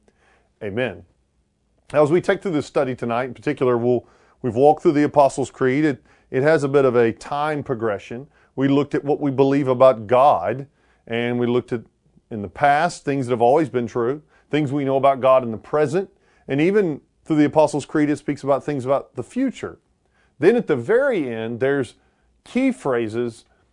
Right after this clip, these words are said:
that the Creed gives us in particular to speak about us, affirmations of who we are. And these are the last two found here in the Creed,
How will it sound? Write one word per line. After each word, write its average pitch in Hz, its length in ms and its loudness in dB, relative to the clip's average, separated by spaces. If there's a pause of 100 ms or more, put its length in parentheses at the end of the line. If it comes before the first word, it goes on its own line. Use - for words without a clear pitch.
(140)
that 131 160 -6
the 147 100 -4
Creed 190 380 -4
gives 127 260 -4
us 131 280 -2 (100)
in 139 160 -8
particular 147 560 -6
to 117 80 -6
speak 123 320 -10
about 101 480 -4 (580)
us, - 560 -6 (320)
affirmations 127 1000 -6 (280)
of 110 200 -8
who 127 440 -6 (160)
we 107 440 -10 (180)
are. 85 400 -8 (340)
And 135 340 -2
these 165 240 0
are 165 60 -4
the 127 140 0
last 131 560 0
two 160 320 -4
found 123 500 -6 (300)
here 175 240 0
in 160 100 -2
the 131 80 -2
Creed, 101 420 -8